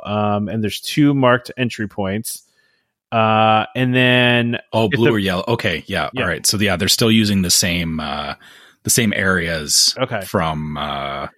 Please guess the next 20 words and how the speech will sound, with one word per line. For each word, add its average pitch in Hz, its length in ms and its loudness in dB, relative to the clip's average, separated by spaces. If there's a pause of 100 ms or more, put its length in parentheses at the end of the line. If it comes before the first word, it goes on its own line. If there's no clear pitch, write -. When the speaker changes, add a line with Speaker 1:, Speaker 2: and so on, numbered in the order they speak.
(100)
Speaker 2:
the - 60 -14
Fast - 300 -2
Pass 67 220 -2
system - 340 0
previously. - 580 -8
Speaker 1:
But 180 120 4
if 175 120 0
it 175 100 2
does 185 260 2
reach 170 220 2
capacity, 147 540 0
you 127 180 2
are 127 200 4
still 127 280 2
able 123 280 2
to - 180 -8
watch 110 380 0
from 107 380 -6
other 101 240 -4
places. - 520 -12